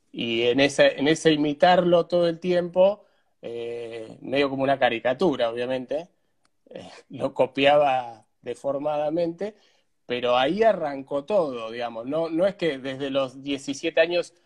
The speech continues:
lo vengo filmando a él, simplemente que dentro de tanta huevada que filmaba,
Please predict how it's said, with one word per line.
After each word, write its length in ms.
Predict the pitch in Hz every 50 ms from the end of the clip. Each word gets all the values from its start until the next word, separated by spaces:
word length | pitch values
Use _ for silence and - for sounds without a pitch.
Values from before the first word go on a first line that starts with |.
| _ _
lo 220 | - 131 147 151 156
vengo 260 | 165 175 175 170 160
filmando 520 | 147 - 151 151 143 156 160 160 147 143 143
a 80 | 139 131
él, 160 | 123 113 110
simplemente 640 | - - 139 139 156 156 156 170 175 170 165 143
que 120 | 127 131 131
dentro 440 | 156 180 202 208 202 196 190 175 156
de 100 | 151 143
tanta 680 | - _ _ - 180 190 196 190 - - 170 156 147 147
huevada 640 | 147 - 143 156 147 156 170 185 190 185 185 180 175
que 100 | 175 160
filmaba, 600 | - 175 175 180 175 175 175 180 196 214 208